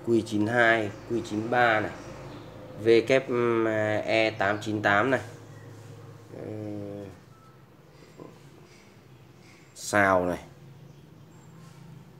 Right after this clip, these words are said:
các mẫu sào này, em có tất cả các mẫu sào nhé. Sào của em là từ hai mét mốt này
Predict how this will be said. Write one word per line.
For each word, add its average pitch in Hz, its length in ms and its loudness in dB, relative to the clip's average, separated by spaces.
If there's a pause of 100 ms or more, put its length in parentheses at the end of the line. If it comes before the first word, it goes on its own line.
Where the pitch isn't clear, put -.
(760)
các 123 180 0
mẫu 123 220 -2
sào 98 360 4
này, 85 160 -2 (580)
em 107 180 -2
có 104 520 6
tất 143 160 0
cả 95 180 4
các 95 80 0
mẫu 113 240 0
sào 98 340 4
nhé. 107 180 2 (840)
Sào 95 340 4
của 82 100 2
em 107 200 6
là 98 100 6
từ 95 260 2
hai 113 200 4
mét 120 160 4
mốt 143 340 2
này 95 160 -2